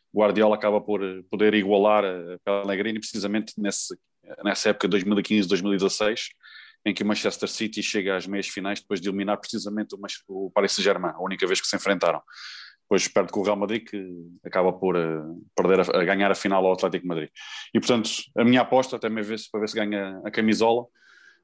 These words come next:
portanto, a minha, a minha aposta é a mesma do Pedro, final Manchester City, Real Madrid, e ganha o Manchester City.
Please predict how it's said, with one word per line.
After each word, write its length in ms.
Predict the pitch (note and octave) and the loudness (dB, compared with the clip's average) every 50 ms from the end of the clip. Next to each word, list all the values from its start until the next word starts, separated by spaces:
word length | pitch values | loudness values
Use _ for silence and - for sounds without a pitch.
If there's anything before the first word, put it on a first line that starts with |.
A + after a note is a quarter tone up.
| _ | _
portanto, 180 | - G#2+ - A2+ | -2 -2 0 2
a 40 | G#2 | 2
minha, 140 | G#2+ A2 | 2 2
a 220 | G#2 - - G#2+ G#2+ | 0 2 0 0 2
minha 140 | G#2+ A2+ G#2+ | 2 2 2
aposta 340 | G#2+ - A#2 G#2 - - | 2 2 0 0 0 -2
é 40 | G#2+ | -4
a 20 | G#2+ | -2
mesma 260 | A2+ G#2+ G2 G#2+ G#2 | -2 -4 -4 -4 -4
do 100 | G#2+ G#2 | -4 -4
Pedro, 260 | - A#2+ B2 C3 B2+ | -2 -4 -4 -4 -6
final 300 | - - G#2+ G#2+ G#2+ G2+ | -8 -8 -4 -4 -4 -4
Manchester 440 | G#2 G#2+ G#2+ - A#2+ G#2+ - - G#2+ | -4 -6 -6 -6 -6 -6 -6 -6 -10
City, 380 | - - - A2+ G2+ - G2+ F#2+ | -8 -8 -8 -10 -8 -8 -10 -8
Real 240 | - - A2 A2 G#2+ | -2 0 2 2 2
Madrid, 420 | G#2+ G#2+ G2+ G#2 A#2 A#2+ A#2+ - _ _ - | 2 2 0 0 -2 -4 -4 -6 _ _ -8
e 40 | G2 | -4
ganha 200 | G#2 G2+ G2 G2+ | -4 -4 -2 -4
o 40 | |
Manchester 400 | G2 G2 - - G2 F2 - - | -6 -6 -4 -4 -4 -6 -6 -8
City. 260 | - - - C#2 - | -14 -14 -14 -18 -20